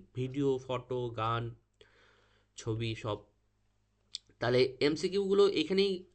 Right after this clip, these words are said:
শেষ হলো। এখন আমরা এসএকিউ টাইপের শর্ট প্রশ্নগুলো যেভাবে আমরা লিখে লিখে করছিলাম, আমরা ওইভাবেই লিখে লিখে করব। শুরু করার আগে আপনাদের কাছে একান্ত অনুরোধ,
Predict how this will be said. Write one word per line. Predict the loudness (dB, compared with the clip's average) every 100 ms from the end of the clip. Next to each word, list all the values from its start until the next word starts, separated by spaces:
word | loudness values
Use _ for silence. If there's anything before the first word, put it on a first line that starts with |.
| _ _
শেষ | -4 -2 2
হলো। | 2 0 -6 _ _ _ 0
এখন | 4 4 4 2
আমরা | 4 6 6 4 2
এসএকিউ | 0 0 -4 -4
টাইপের | 0 2 2 6 6
শর্ট | 6 2 0 0
প্রশ্নগুলো | -4 0 0 2 2
যেভাবে | 2 0 0 0
আমরা | 0 2 2
লিখে | 0 0
লিখে | -2 0 -2 -2 -14 _ _ _ _ 0
করছিলাম, | 0 0 0 2 0 -4
আমরা | -6 0 0 0
ওইভাবেই | -2 0 0 0
লিখে | 0 0
লিখে | -2 -2
করব। | -2 -2 0 -4 -6 _ _ _ _ _ _ _
শুরু | -6 2 4
করার | 4 4
আগে | 2 2 0
আপনাদের | 0 0 0 0
কাছে | 0 -2
একান্ত | -4 -4 -2
অনুরোধ, | 0 -2